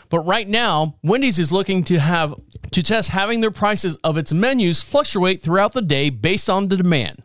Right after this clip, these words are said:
Implementing a strategy, am I saying that right? Strategy? Oh, strategy, sorry. <laughs>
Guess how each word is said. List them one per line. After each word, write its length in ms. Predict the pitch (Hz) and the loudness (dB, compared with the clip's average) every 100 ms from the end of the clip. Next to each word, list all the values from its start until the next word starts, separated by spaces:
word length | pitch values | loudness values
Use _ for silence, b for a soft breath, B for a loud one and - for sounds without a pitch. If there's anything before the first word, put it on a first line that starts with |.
| - | -4
Implementing 600 | 208 247 277 208 156 165 | -2 0 2 2 2 0
a 80 | 151 | 0
strategy, 760 | - - 247 247 175 135 127 B B | -2 0 0 2 0 0 -2 B B
am 80 | 143 | 0
I 60 | 147 | 2
saying 240 | 196 214 | 2 2
that 100 | 220 | 2
right? 220 | 233 226 | 0 -2
Strategy? 720 | - - 185 190 208 190 233 - | -6 0 2 2 0 -2 -2 0
Oh, 80 | |
strategy, 640 | 139 - 226 202 156 117 92 | -2 0 0 2 0 -4 -4
sorry. 360 | - 143 120 95 | -2 0 -2 -6
<laughs> 200 | - | -12